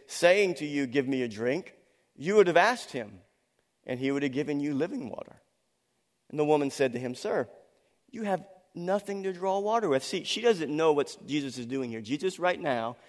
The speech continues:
is bringing into the picture a spiritual reality that she is not seeing yet. And we're gonna see that it takes her a little while to get there. Jesus is changing the subject here.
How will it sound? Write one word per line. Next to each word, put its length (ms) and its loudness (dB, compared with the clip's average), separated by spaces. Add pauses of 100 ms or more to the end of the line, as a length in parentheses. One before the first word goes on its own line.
(140)
is 100 -8
bringing 300 0
into 240 -2
the 100 2
picture 500 -6 (200)
a 80 -2
spiritual 760 0
reality 800 2 (200)
that 120 -10
she 280 -4
is 120 -6
not 220 2
seeing 420 -4
yet. 120 -6
And 100 -8
we're 80 -6
gonna 160 -4
see 240 2
that 140 4
it 40 -14
takes 200 -4
her 60 -2
a 80 2
little 300 4
while 240 6
to 140 -8
get 240 -6
there. 260 -4 (380)
Jesus 320 -4
is 120 -6 (200)
changing 480 2
the 80 -8
subject 440 0
here. 280 -8